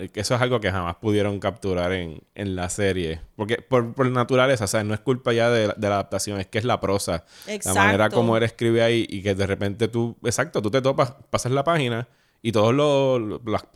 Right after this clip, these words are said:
Speaker 1: para los que no lo han leído, los títulos no tienen, los tit-, los capítulos no tienen títulos, tienen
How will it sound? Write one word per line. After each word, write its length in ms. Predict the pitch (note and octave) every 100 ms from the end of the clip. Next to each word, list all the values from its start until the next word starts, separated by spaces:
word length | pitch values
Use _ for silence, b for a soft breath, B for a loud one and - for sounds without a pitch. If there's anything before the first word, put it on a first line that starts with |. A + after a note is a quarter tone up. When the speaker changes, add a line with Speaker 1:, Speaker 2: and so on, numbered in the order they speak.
| F#2
Speaker 1:
para 160 | F#2+ F#2
los 140 | F#2
que 80 | -
no 80 | F#2
lo 60 |
han 120 | G#2 A#2
leído, 300 | C3 C#3+ G#2
los 160 | F#2
títulos 340 | - G#2+ C3 B2
no 140 | A2
tienen, 160 | A#2 G#2+
los 140 | G2+
tit-, 140 | G#2+
los 240 | G2 G2 F#2
capítulos 280 | G#2 G#2+ B2+
no 80 | B2+
tienen 220 | C#3 A2
títulos, 420 | - G2 E2 D#2+ -
tienen 360 | F#2+ A2+ A2+